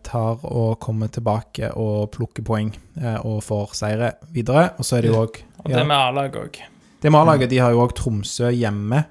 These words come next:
Speaker 1: eh, femte mai i neste kamp.
Speaker 2: Ja.
Speaker 1: Hjemmekamp der, femte mai.
Speaker 2: Ehm, etter da de har vært i Tromsdalen første mai.
Speaker 1: Ja, det er sant, ja. Nå kommer cupen to, eh, på rad.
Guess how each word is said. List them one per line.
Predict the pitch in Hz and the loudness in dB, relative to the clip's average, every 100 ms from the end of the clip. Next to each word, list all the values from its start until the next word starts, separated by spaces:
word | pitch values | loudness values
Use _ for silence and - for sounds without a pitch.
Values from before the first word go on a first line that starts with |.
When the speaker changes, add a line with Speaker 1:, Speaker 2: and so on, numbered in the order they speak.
| - | -6
Speaker 1:
eh, | 131 113 113 | -4 -2 -2
femte | - 107 104 - | -2 -4 -4 -2
mai | 117 131 | 0 0
i | 123 | 0
neste | 110 - - - 117 113 | -4 -6 -10 -4 -2 -2
kamp. | - 131 170 170 - - _ - | 0 2 2 -2 -12 -16 _ -8
Speaker 2:
Ja. | 117 131 - | -4 -4 -2
Speaker 1:
Hjemmekamp | 127 113 110 127 123 | -2 0 0 -2 -4
der, | - 135 123 | -2 0 2
femte | 123 120 120 | 2 2 2
mai. | 123 147 | 4 4
Speaker 2:
Ehm, | 190 202 | 2 0
etter | 117 - _ - 123 | -4 -8 _ -4 0
da | 120 117 120 | 2 2 2
de | 113 | 2
har | 110 | 2
vært | 107 - | 0 -4
i | 117 | -8
Tromsdalen | 107 104 - 107 107 101 104 98 98 107 | -4 -6 -4 -2 0 0 0 -2 -2 -4
første | - - 107 - 101 | -8 -8 -8 -4 -4
mai. | 98 92 - _ _ _ _ _ _ _ _ _ _ _ _ _ - | -4 -4 -8 _ _ _ _ _ _ _ _ _ _ _ _ _ 0
Speaker 1:
Ja, | 180 | 2
det | 240 247 | 2 0
er | |
sant, | 143 - | -6 -4
ja. | 120 | -2
Nå | 131 143 | 0 0
kommer | 143 139 131 | 0 0 -2
cupen | - 127 - 120 | -2 -6 -4 -4
to, | 120 120 120 | -2 0 0
eh, | 113 110 107 | 0 0 -2
på | 107 113 | -4 -2
rad. | 110 113 | -2 -2